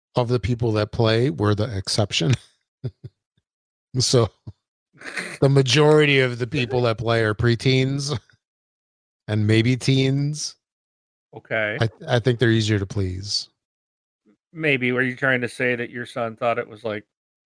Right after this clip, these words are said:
Speaker 2: awesome? 'Cause mine did.
Speaker 1: Yeah.
Speaker 2: Yeah. Uh, my youngest just thought it was, like, the greatest thing ever. I was like, "Oh, boy. Like, if he only knew."
Speaker 1: I, I,
Speaker 2: But
Speaker 1: I think for the core audience, it, uh,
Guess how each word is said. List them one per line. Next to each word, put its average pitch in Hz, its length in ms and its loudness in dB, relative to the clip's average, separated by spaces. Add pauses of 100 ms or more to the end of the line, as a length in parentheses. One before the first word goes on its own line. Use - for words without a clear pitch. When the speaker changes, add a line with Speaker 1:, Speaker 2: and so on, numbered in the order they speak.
(280)
Speaker 2:
awesome? 127 420 -6 (400)
'Cause 127 140 -6
mine 123 260 0
did. 104 260 -8 (840)
Speaker 1:
Yeah. 135 180 0 (800)
Speaker 2:
Yeah. 98 240 -4 (420)
Uh, - 260 -20
my 131 120 -6
youngest 113 480 -6
just 104 200 -14
thought 110 200 -2
it 113 120 -4
was, 104 260 -16
like, 107 280 -8 (140)
the 113 80 -14
greatest 104 480 -8
thing 104 200 -4
ever. 101 640 -12
I 117 80 -20
was - 140 -20
like, 127 160 -20 (140)
"Oh, 123 100 -20 (100)
boy. 98 200 -20 (760)
Like, - 160 -20
if - 160 -20
he 302 100 -18
only 170 220 -20
knew." - 360 -20 (1120)
Speaker 1:
I, - 80 -4 (300)
I, 139 40 0
Speaker 2:
But 127 160 -4 (280)
Speaker 1:
I 160 100 4
think 190 280 0
for 165 140 0
the 139 120 4
core 135 360 2
audience, 143 720 -2
it, 113 360 -12
uh, 107 380 -6